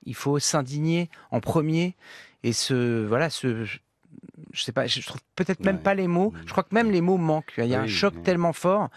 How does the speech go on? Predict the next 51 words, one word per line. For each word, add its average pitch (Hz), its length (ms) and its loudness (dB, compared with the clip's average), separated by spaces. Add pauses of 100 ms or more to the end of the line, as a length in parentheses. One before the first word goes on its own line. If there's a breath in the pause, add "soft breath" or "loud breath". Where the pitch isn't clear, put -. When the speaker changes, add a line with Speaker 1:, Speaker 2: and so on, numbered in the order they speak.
(260 loud breath)
Speaker 1:
que 143 100 2
les 139 120 2
mots 170 200 2
sont, - 180 -4
on 127 300 0
est, 147 180 -2
voilà, 117 280 0
c'est - 120 -4
un 123 80 0
état 139 220 -2
de - 60 -8
Speaker 2:
On, - 20 0
Speaker 1:
sidération. 98 440 0
Speaker 2:
on 87 40 -2
en - 20 -8
perd. 117 220 0
Le 98 80 -4
choc - 240 -2
nous 101 80 -2
fait 90 140 -2
perdre 92 460 0
le, 80 180 -6
le 85 160 -6
sens 107 260 -2
des 95 100 0
mots. 95 200 -2 (500 loud breath)
On 80 100 0
est 78 40 -2
complètement, 95 580 -2
euh, 78 100 -2
atterré. 98 420 0
Alors 92 180 0
c'est 92 120 -2
vrai 110 160 2
qu'on 87 160 -4
vient, 98 260 0
nous, 104 140 2
on 92 120 0
est 87 60 -2
dans 82 140 -2
une 85 140 -6
période 92 300 -2
où 90 60 -4
on 78 80 -4
sort 85 240 -2
un 82 60 -4
film, 98 180 -4
ça - 140 -8
paraît 78 180 -2
complètement 85 480 -4 (380 loud breath)
dérisoire. 92 680 0